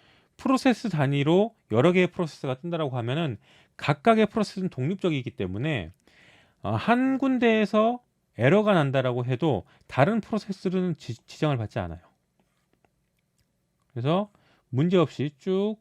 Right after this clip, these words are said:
처리가 될 수 있는 거죠. 어, 우리가 보통 웹서버 같은 데, 예전에 이제 웹서버 같은 데를 보면은 웹서버의 프리포크 방식 뭐 이런 형식의 표현들이 있는 게 있어요. 그게 뭐냐면은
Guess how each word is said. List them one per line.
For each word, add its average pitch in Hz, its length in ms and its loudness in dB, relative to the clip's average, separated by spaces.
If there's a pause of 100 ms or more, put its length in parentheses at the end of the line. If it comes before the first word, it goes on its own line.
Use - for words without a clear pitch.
처리가 185 300 -6
될 110 140 -8
수 - 120 -12
있는 90 180 -10
거죠. 82 280 -14 (840)
어, 104 160 -10
우리가 151 260 -2
보통 165 600 2 (640)
웹서버 254 460 4
같은 208 300 2
데, 135 280 0
예전에 147 320 -2
이제 123 160 -2
웹서버 117 420 0
같은 185 220 0
데를 147 160 -2
보면은 107 580 -6 (520)
웹서버의 208 920 0 (340)
프리포크 - 560 -2
방식 160 360 0
뭐 107 180 -2
이런 190 420 2
형식의 160 440 -2 (260)
표현들이 156 480 -2
있는 110 180 -4
게 107 100 -2
있어요. 110 440 -6 (180)
그게 127 140 -8
뭐냐면은 117 720 -4